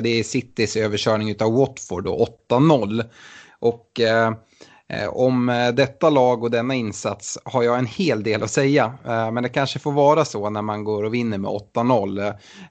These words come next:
jag tar igen detta när jag kommer att hålla snacket om Watford väldigt kort. Men, eh,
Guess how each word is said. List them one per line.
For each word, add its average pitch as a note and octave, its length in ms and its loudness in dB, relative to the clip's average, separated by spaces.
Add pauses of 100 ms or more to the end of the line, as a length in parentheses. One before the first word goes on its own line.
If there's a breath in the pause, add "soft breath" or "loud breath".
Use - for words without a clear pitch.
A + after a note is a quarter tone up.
(300)
jag C3 140 0
tar E3 140 2
igen D#3+ 220 4
detta A2+ 260 0
när A2+ 100 0
jag G#2+ 100 -2
kommer G#2+ 220 -2
att G#2+ 80 0
hålla G#2+ 220 0
snacket A2+ 360 -6
om A#2+ 100 0
Watford G2+ 600 -4
väldigt G2+ 420 -4
kort. - 360 -6 (520 soft breath)
Men, C3+ 280 2
eh, C#3 200 2